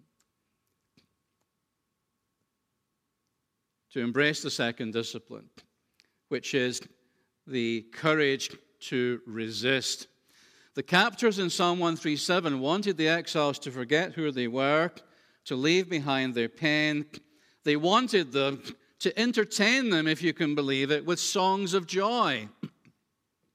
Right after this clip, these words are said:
Well, remembering reality, in the midst of many tears, the exiles found the nearest trees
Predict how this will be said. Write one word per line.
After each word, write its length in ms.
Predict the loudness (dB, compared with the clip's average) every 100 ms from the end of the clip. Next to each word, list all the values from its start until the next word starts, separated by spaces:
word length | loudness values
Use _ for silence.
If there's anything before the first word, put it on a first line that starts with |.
| _ _ _ _ _ _ _ _ _ _ _ _ 0
Well, 280 | 2 2 -4 -16 _ _ _ _ _ _ _ _ _ -8
remembering 640 | -2 2 2 2 0 0
reality, 760 | 0 2 2 0 0 0 -2 -4 -20 -20 _ _ _ _ _ _ -6
in 160 | -2
the 60 | 0
midst 300 | 0 0 0
of 160 | 0 -2 -12
many 440 | -4 0 2 0
tears, 760 | -4 -4 0 2 2 0 -2 -6 -10 _ _ _ _ _ -8
the 140 | 2
exiles 840 | 2 2 0 0 2 2 0 -2 -6
found 500 | -2 2 2 0 0
the 80 |
nearest 480 | 0 2 2 0 -2
trees 680 | -2 0 2 0 -2 -4 -10